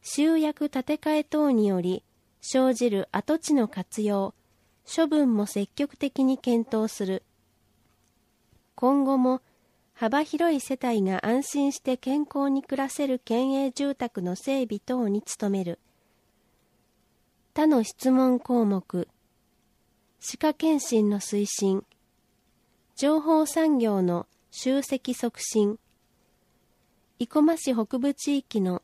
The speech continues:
道路ネットワーク整備。質問、答弁の全文は、代表質問、一般質問と、その答弁を掲載した会議録を、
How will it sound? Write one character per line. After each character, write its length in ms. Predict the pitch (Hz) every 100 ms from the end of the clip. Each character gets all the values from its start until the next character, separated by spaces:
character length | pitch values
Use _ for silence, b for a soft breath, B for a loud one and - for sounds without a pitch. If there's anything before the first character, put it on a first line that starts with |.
| _
道 220 | - 254
路 180 | 277 285
ネ 120 | 277
ッ 60 | 269 -
ト 200 | 262 269
ワ 160 | 269
ー 40 | 262
ク 140 | -
整 300 | - 254 226
備。 180 | 175 170 - _ _ _ _ _ _ _ _ _ _ _ _ _ _ _ _ _ _ _ _ _ _ - _ _ _ _ _ _ _ _ _ _ _ _ _ _ _
質 300 | - - 311
問、 320 | 302 302 285 -
答 240 | 339 339 285
弁 260 | 254 220
の 140 | 190 170
全 320 | 190 233 220
文 260 | 220 220
は、 240 | 202 190 226 _ _ _ -
代 240 | 247 302 -
表 200 | 311 311
質 300 | - - 269
問、 260 | 208 175 - _ _
一 180 | - 214 -
般 240 | - 302 311
質 260 | - -
問 240 | 302 269 226
と、 300 | - 180 - _ _ _
そ 180 | - 247
の 200 | 285 285
答 320 | - 349 330
弁 280 | 277 240 190
を 60 |
掲 260 | - 208 247
載 280 | - 254 254
し 80 |
た 140 | - 254
会 260 | 277 277
議 100 | 277
録 340 | 269 233 - 190
を、 120 | 196